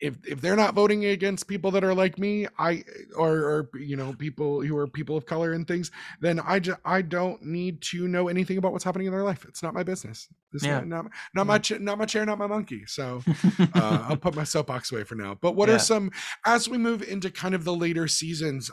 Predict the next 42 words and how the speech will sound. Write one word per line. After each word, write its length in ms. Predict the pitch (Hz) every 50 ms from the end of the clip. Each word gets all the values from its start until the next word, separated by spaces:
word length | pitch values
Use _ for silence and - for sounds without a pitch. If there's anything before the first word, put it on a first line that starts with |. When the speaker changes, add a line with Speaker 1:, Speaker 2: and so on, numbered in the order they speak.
| - 139
Speaker 1:
as 240 | 135 131 131 131 127
we 140 | 131 127
develop 500 | 123 135 131 131 185 208 208 202 190 -
and 140 | 160 139 131
we 80 | 127 120
get 180 | 110 139 120
a 60 | 117 113
kind 240 | - - 120 113
of 100 | 113 107
a 220 | 110 107 104 101 - - - - - - - - 113
deeper 500 | - - 160 170 175 - 180 175 175 - -
understanding 840 | 156 147 139 135 131 - - - 139 127 123 123 123 120 117 117 117 -
of, 320 | 117 113 110 107 104 98
we 140 | 101 107 104
meet 180 | 107 104 107 107
more, 520 | 101 98 98 98 98 95 95 95 95 95 - - 101
uh, 220 | 104 98 95 95
white 260 | 98 113 156 175 165 147
lighters 380 | 165 165 156 151 143 117 104
and 200 | 110 107 107 107 98
this, 280 | 117 117 110 - - -
this, 320 | - 117 117 107 - - - _
this 340 | 120 117 113 - - - 113
universe 560 | 117 113 131 143 156 143 127 127 110 - -
is 80 | 110 -
continuing 460 | - 113 104 - 107 104 104 101 95
to 60 | 92
expand. 500 | 87 - - - 120 117 107 98 98 95 - - - - - - - -
What 160 | _ 170 175 175
are 60 | 170
some 200 | - - 165 165
other 240 | 156 151 143 - 123
episodes 540 | 120 - 135 127 - 127 110 104 90 90
that 100 | 107 113
just 300 | - - 110 - - -
stand 280 | - - 107 107 104 101
out 240 | 98 95 92 - -
for 140 | - - 92
you? 120 | 92 78 69 - - - - - - _ _ _ _ _ _ -
Speaker 2:
Oh, 380 | 117 101 110 139 139 113 - - -
oh, 360 | 101 113 139 143 120 - - _ -
wow. 280 | - 131 147 139 - -